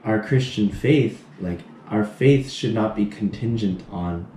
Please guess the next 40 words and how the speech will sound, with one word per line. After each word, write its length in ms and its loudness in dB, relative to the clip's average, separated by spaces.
whether 360 6
or 40 4
not 220 -2
we're 100 -2
serving 520 -2
or 100 -4
how 220 -2
well 240 0
we're 140 -4
serving, 440 -8
right? 260 -4
Uh, 160 -12
rather, 420 4
our 160 2
serving 680 4
should 240 -4
be 160 6
an 80 4
expression 800 2
of 320 -2
how 200 -4
well 200 0
we're 120 -2
doing 260 -4
inside. 520 -8
Uh, 280 -6
and 320 -2
so 200 4
that 260 4
brings 240 6
up 120 -4
the 60 -8
question, 420 -8
how 240 -4
can 260 2
we 120 6
maintain 480 -2
our 100 -8
faith? 300 -8
Uh, 280 -4